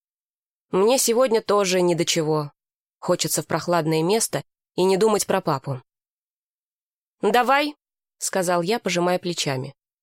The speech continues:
«Чего нет-то?» Мы расселись по своим электромобилям. Чёрный пластмассовый руль раскалился на солнце. Мейсон показал нам дорогу к своему дому.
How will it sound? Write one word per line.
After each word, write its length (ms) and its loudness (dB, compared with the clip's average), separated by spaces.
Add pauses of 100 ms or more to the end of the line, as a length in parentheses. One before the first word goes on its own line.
(320)
«Чего 240 2
нет-то?» 460 0 (960)
Мы 180 4
расселись 480 2
по 80 -4
своим 460 0
электромобилям. 840 -2 (760)
Чёрный 640 2
пластмассовый 800 0
руль 360 0
раскалился 640 0
на 140 0
солнце. 580 -2 (1080)
Мейсон 400 2
показал 460 0
нам 180 2
дорогу 420 2
к 60 -6
своему 320 0
дому. 420 0